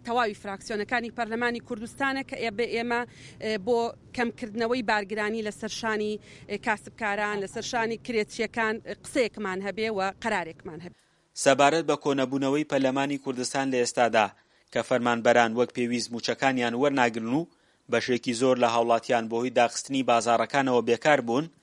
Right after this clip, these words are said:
Speaker 2: سەرۆکی پەرلەمانی کوردستان ڕایگەیاند.
Speaker 1: ئێمە، ئە، لەبەر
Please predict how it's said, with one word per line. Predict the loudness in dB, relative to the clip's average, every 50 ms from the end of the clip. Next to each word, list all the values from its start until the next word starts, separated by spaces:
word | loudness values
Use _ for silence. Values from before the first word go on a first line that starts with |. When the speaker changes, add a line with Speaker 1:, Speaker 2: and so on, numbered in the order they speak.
| _ _ _ _ _ _
Speaker 2:
سەرۆکی | -6 -2 0 0 0 0 0 -2 -2 0
پەرلەمانی | 0 0 0 2 2 2 2 2 0 -2 -2
کوردستان | -4 -4 -2 0 -2 0 2 0 0 2 4 4
ڕایگەیاند. | 4 4 4 2 0 0 0 0 2 2
Speaker 1:
ئێمە، | 2 2 2 0 0 -2 -2 -4 -6
ئە، | -6 -6 -6 -8 -10 -14 -20 -20 -14 -6 -4
لەبەر | -2 0 0 -2